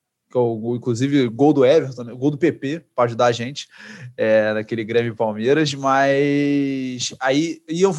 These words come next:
e eu cheguei, o Flamengo foi campeão, eu cheguei em casa e dormi. Aí, no dia seguinte, eu acordei, falei, "Caraca,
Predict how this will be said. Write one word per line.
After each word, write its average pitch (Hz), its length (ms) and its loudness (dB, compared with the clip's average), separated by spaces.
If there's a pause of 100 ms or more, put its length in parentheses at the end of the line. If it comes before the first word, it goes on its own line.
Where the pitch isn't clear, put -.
(160)
e 190 80 -6
eu 196 100 4
cheguei, 180 460 2
o 165 80 0
Flamengo 175 300 4
foi 196 80 0
campeão, 180 260 -2
eu 180 60 0
cheguei 170 180 -2
em 165 40 -12
casa 175 180 2
e - 20 -4
dormi. 143 460 -6
Aí, 147 240 2
no 226 100 -6
dia 208 160 4
seguinte, 185 480 -6
eu 156 160 6
acordei, 151 680 -6 (580)
falei, 147 180 -6
"Caraca, 123 600 -6